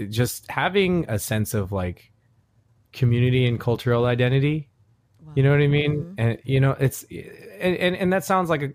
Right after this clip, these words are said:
Speaker 1: like, kind of, kind of cheesy or, like, a platitude, but it's, like, true because, like, especially for, like, Filipinos and Fil-Ams,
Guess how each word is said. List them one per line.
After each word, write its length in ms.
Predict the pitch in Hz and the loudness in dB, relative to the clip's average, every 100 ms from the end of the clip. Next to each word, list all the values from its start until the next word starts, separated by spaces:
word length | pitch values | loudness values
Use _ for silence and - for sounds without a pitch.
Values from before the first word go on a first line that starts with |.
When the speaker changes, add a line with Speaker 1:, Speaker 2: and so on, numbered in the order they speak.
| - | -4
Speaker 1:
like, 260 | 139 113 | -2 -2
kind 200 | - 123 | -4 -2
of, 160 | 117 - | -2 -4
kind 160 | 120 110 | -4 -2
of 80 | 107 | -2
cheesy 320 | 120 101 101 | -4 -2 -2
or, 80 | 92 | -2
like, 120 | 95 | -4
a 40 | 92 | -4
platitude, 460 | 104 95 - 92 | -4 -4 -6 -6
but 100 | 101 117 | -4 -4
it's, 140 | 120 | -2
like, 140 | 139 | -4
true 280 | - 160 170 | -2 0 2
because, 280 | 131 117 131 | 0 0 0
like, 160 | 120 110 | 0 -4
especially 420 | 113 202 - 165 | -2 -2 0 -2
for, 320 | 127 123 110 - | 0 0 0 -2
like, 260 | 104 87 - | -4 -4 -6
Filipinos 520 | 135 127 143 139 120 | -2 0 2 0 0
and 160 | 101 | -2
Fil-Ams, 580 | 143 131 113 117 110 - | 0 0 0 0 -4 -10